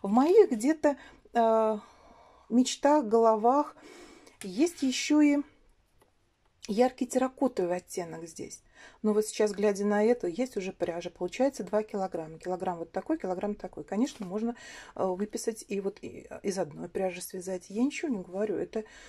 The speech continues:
кто куда как. Если два голубеньких, например, будут встречаться, а я же всё-таки хочу оставить один моточек,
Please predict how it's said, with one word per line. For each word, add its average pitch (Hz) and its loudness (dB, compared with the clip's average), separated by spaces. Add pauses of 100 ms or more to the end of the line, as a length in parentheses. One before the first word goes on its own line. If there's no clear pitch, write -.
(220)
кто - -4
куда 226 -2
как. 170 -14 (1900)
Если 196 -2
два 190 -2
голубеньких, 185 -4
например, 170 -10
будут 165 -12
встречаться, - -6 (720)
а 175 -4 (220)
я 190 -6
же 180 -10
всё-таки - -10
хочу 202 0
оставить 175 -4
один 180 -8
моточек, - -10